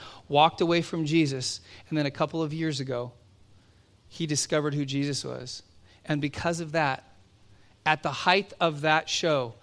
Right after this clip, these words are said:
highest rated sitcom on T V, he was making three hundred thousand dollars an episode as a teenager. That's between three and four million dollars a year. He walked away.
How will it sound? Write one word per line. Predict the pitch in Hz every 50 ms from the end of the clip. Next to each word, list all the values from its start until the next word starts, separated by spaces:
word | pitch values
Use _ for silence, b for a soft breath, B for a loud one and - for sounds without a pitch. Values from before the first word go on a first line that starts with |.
| b b b b b b b _ _ -
highest | - - - 170 180 185 202 190 - - -
rated | 165 175 175 165 165 147
sitcom | - - 165 - - - - 175 165 165
on | 160 160 170
T | - - 170 156 143
V, | 139 139 131 135 139 B B B B B B B
he | - - 175
was | 156 156 135 147
making | 160 160 165 147 - 160 147 135
three | - - - - 165 170 196 208 214 226 233 233 226 B B B B
hundred | - - - - 208 214 208 180 214 208 202 196 - - - -
thousand | - - 185 175 175 180 185 180 175 190 185 175
dollars | 175 165 160 156 156 156 151 - -
an | - 156 147 -
episode | - 165 160 - 151 143 - - 131 131 127 -
as | 147 139 127
a | 127
teenager. | 120 - - - 208 190 175 143 127 123 127 135 165 175 b b b b b b b b
That's | - 170 156
between | - 185 156 - 180 170 151
three | - - 190 214 208
and | 196 151
four | - - - 202 208 208
million | 196 196 196 196 190 185
dollars | 165 160 160 165 165 151
a | 160 160
year. | 156 147 135 131 131 135 b b b b b b b b b b _ - _ _ - _ _ _
He | - - - 170
walked | 156 170 160 165 165 -
away. | - 156 147 135 123 117 110